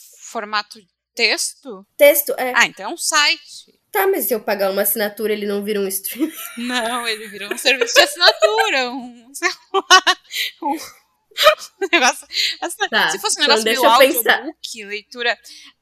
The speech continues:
Speaker 1: Ai, tu me deu uma ideia, sabe do quê? Tem um negócio que é, provavelmente poucas pessoas conhecem, só roteirista,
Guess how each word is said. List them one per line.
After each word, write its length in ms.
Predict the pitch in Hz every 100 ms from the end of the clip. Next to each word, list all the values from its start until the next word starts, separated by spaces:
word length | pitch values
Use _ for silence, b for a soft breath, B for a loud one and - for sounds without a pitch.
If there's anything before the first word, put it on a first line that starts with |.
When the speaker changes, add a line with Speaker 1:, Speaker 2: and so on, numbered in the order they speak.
| _ _ _ _ -
Speaker 1:
Ai, 240 | 262 302 254
tu 60 | 302
me 80 | 269
deu 120 | 269
uma 60 | 294
ideia, 400 | 254 262 247 240
sabe 240 | - 247
do 100 | 247 -
quê? 380 | 226 220 180 -
Tem 120 | 247
um 40 |
negócio 480 | 269 220 220 226 -
que 60 | 269
é, 140 | - _
provavelmente 1000 | - 392 427 320 240 214 240 247 - 208 180 _
poucas 260 | 226 285 247
pessoas 260 | - 233
conhecem, 480 | - 214 180 - 180
só 160 | - 220
roteirista, 640 | 233 - 220 202 208 -